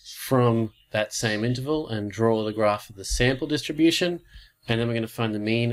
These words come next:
and standard deviation of that sta-, sampling distribution, and we'll comment on what we find out. So to do this, we're going to use a graphics calculator, as it says.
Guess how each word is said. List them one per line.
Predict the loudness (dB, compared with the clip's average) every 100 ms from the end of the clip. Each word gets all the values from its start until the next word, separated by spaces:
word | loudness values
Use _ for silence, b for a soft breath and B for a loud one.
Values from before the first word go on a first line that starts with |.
| -2
and | -6 -6 -8
standard | -4 -4 -4
deviation | -8 -6 -4 -4 -6 -8
of | -10 -4
that | -4 -4
sta-, | -6 -2 -2 -2
sampling | -8 -4 -2 -4 -10 -10
distribution, | -10 -10 -6 -6 -4 -6 -6
and | -6 -8 -6
we'll | -8 -10 _ _ -8
comment | -2 0 -2 -4
on | -8
what | -6
we | -6 -4
find | 0 2 4
out. | 2 0 _ B B B B B B B B
So | -2 0
to | 0
do | 0 0 0
this, | -2 -2 -2 -4
we're | -2
going | 0 2 0
to | -2
use | -2 2 2 2 -4 -4
a | -2 -2 -2 -8 -2
graphics | -2 -2 -12 -8
calculator, | -4 -4 -2 0 2 0
as | -2
it | -6
says. | -2 0 0 -2 -10